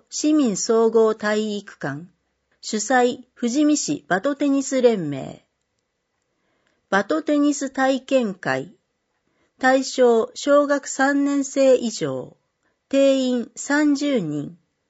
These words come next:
無料、当日先着順。指導、富士見市スポーツ推進委員。持ち物、飲み物、タオル、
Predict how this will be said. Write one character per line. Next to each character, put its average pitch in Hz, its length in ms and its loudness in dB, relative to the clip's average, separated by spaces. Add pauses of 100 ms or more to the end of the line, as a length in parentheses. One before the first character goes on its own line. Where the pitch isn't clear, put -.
(300)
無 220 160 0
料、 233 420 2 (220)
当 285 220 2
日 254 280 -4
先 233 280 -2
着 208 280 -6
順。 180 380 -10 (800)
指 - 180 -2
導、 254 480 2 (240)
富 247 140 -4
士 302 140 2
見 311 120 2
市 320 280 -6
ス - 180 -12
ポ 302 220 0
ー 285 60 -2
ツ 220 120 -12
推 247 320 -6
進 247 360 -2
委 190 280 -4
員。 147 240 -10 (1120)
持 233 140 -2
ち 302 160 -2
物、 170 380 -4 (640)
飲 233 140 2
み 294 140 4
物、 247 380 -2 (320)
タ 285 240 0
オ 175 120 0
ル、 147 220 -10